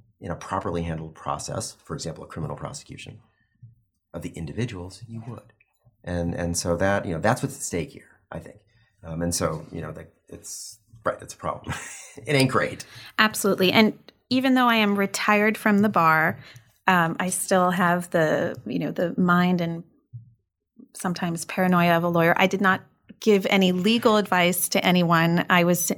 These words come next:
Speaker 2: actually working and learning a lot from, uh, with you, a group of people who had been severely harmed by Purdue Pharma,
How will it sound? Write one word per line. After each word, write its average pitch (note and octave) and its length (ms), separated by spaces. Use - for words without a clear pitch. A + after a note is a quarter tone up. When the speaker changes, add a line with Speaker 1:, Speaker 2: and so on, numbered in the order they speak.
Speaker 2:
actually F3+ 460
working G3 640
and F3+ 420
learning F#3+ 460
a - 100
lot E3+ 320
from, E3+ 500
uh, E3 220
with F3+ 240
you, A3 400
a - 80
group E3+ 280
of F3 100
people E3 320
who E3+ 140
had E3 200
been E3+ 560
severely G3 640
harmed E3 500
by D#3+ 160
Purdue E3 360
Pharma, D#3+ 480